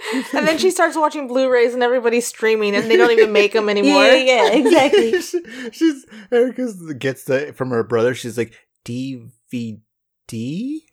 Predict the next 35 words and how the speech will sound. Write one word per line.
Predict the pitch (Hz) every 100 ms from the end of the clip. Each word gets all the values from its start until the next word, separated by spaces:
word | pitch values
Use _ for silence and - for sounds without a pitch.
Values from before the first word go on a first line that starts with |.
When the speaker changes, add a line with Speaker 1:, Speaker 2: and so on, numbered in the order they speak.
| _ -
Speaker 1:
And | 247 240
now, | 226
Speaker 3:
What's | 220 -
Speaker 1:
and | 330
now | 254
Speaker 3:
this? | 254
Speaker 1:
the | 269
only | 262 269 277
people | 254 269 247
that | 233 240
have | 233 208
D | 233
V | 226
Ds | 220 220
or | 214
Blu-rays | 208 196 196 185 190
are |
the | 196
ones | 185 185 180
that | 175 -
collect | - 214 180 160 - - - 320
Speaker 2:
<laughs> |
Speaker 1:
weird | 185 165 160
stuff. | - - 95 - 359 311 - 294 320 - - -
Speaker 3:
Erica's | 123 120 104
retro | 107 113 131
as | 113
hell, | 98 107 101
but | 101 101 -
accidentally. | 110 - 113 107 95 92 - _ _ _ _ _ -
Speaker 2:
Yeah. | 190 202 180 214 247 -
Speaker 3:
<laughs> | 262 381 - 415 _ _ - - - 285 247 262
Speaker 2:
I'm | - 262
just | 214 - 233 - - - _
s-, | - -